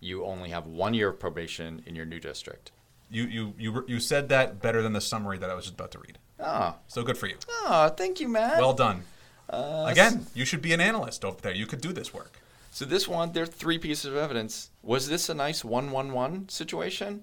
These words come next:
Speaker 2: I wanna say yes.
Speaker 1: The answer is no.
Speaker 2: Oh.
Speaker 1: So the answer is two in favor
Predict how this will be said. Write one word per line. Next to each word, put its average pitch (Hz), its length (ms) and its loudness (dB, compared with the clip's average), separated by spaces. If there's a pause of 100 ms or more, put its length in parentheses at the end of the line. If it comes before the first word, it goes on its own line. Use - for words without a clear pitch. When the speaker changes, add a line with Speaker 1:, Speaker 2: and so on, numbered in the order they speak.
(160)
Speaker 2:
I - 60 -10
wanna 101 140 -8
say 98 120 -8
yes. 117 300 -10 (160)
Speaker 1:
The 92 160 -8
answer 80 180 -10
is - 100 -10
no. - 140 -16 (160)
Speaker 2:
Oh. - 60 -10 (400)
Speaker 1:
So 92 420 4
the 90 220 -2
answer 107 260 0
is 90 320 -2 (640)
two 190 540 -2 (160)
in 113 140 -2
favor 98 600 0